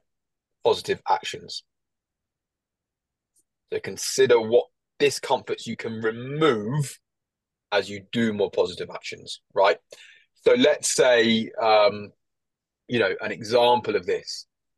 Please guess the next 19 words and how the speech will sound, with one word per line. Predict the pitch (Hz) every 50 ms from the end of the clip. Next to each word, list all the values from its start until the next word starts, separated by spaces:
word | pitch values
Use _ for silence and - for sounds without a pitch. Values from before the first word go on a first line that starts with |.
| _ _ _ _ _ _ _ _ _ _ -
is | 131 120 110 107 - - _ _ _ _ _ _ _ _ _ _ _ _ _ _ _ _ _
you | - 117 107 110 127 143 147 139
want | 131 135 131 127 117 117
to | - 117
go | - - 120 117 113 110 110
for | - - - 104 104 104
a | 104
run, | 123 143 156 156 151 147 143 135 117 110 _ _ _ _ _ _ _ _ _ _ _ _ _ _ _
but | - 110
you're | 92 110 104
not, | 107 117 123 131 131 123 120 - - _ _ _ _ _ _
and | - 104
you're | 104 101 -
just | - 98 - -
sitting | - 98 92
on | 95 87
the | 87
couch, | - - - - - - - - - _ _ _ _ _ _ _ _ _ _ _ _ -
right? | - 92 92 104 -